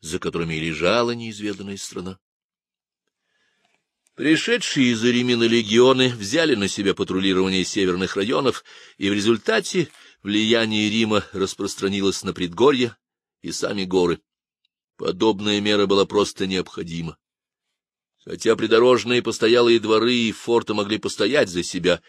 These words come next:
значительные расстояния между ними оставались во власти бандитов, которые безжалостно грабили путников, приводя их в полное отчаяние. Некоторых подбирали сердобольные сограждане,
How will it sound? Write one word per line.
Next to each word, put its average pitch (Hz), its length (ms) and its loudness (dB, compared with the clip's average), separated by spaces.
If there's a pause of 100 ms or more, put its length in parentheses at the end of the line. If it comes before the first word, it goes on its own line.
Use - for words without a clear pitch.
(300)
значительные 160 960 0
расстояния 135 640 2
между 113 240 -2
ними 113 320 -2 (340)
оставались 95 580 0
во 95 120 0
власти 95 340 0
бандитов, 87 760 -6 (680)
которые 82 340 -4
безжалостно 117 920 0
грабили 127 420 0
путников, - 640 -12 (240)
приводя 95 340 2
их 90 140 0
в - 100 -16
полное 85 400 -2
отчаяние. 82 500 -6 (1120)
Некоторых 98 460 0
подбирали 101 440 2
сердобольные 95 640 0
сограждане, 104 840 -2